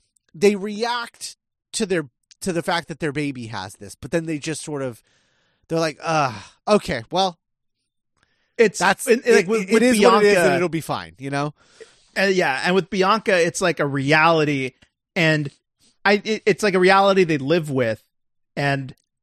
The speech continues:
Speaker 2: I think real, in real life, people do find moments of humor and levity of, like,
Speaker 1: Yeah.
Speaker 2: and then she didn't even hear me because, like, her, her aid was off, you know?
Speaker 1: Yeah. <laughs> And she just slams the door in my face.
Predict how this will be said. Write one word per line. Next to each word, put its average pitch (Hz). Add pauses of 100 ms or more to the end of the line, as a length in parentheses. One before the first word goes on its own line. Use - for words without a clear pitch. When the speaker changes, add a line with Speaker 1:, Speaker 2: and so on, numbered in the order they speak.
Speaker 2:
I 190
think 269 (420)
real, 233
in 202
real 233
life, 180
people 185
do 151
find 156
moments 143
of 123
humor 139
and 120
levity 123 (460)
of, 131
like, 113 (480)
Speaker 1:
Yeah. 123
Speaker 2:
and 147
then 143
she -
didn't 151
even 139
hear 139
me 120
because, 123
like, 123
her, 123
her 127
aid 135
was 120
off, 123 (180)
you 120
know? -
Speaker 1:
Yeah. 127
<laughs> - (920)
And 160 (100)
she 190
just 170
slams 160
the -
door 208
in 254 (100)
my 247
face. -